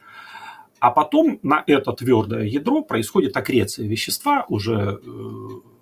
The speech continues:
в основном водорода и гелия, за счет того, что это вот ядро, оно там массивное, оно обладает значительной гравитацией,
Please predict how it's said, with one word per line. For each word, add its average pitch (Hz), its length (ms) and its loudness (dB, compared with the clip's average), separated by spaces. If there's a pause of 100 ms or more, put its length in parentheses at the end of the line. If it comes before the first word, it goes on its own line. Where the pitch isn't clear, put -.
(240)
в 127 60 -8
основном 117 380 2
водорода 120 420 0
и 135 120 2
гелия, 240 360 2
за 160 100 -2
счет - 200 0
того, 127 180 0
что - 180 -4
это 107 160 -6
вот 104 180 -8
ядро, 156 340 0
оно 107 280 -2
там - 120 -20 (280)
массивное, 220 720 2
оно 107 400 -4
обладает 107 480 -10
значительной 117 520 -4
гравитацией, 135 720 0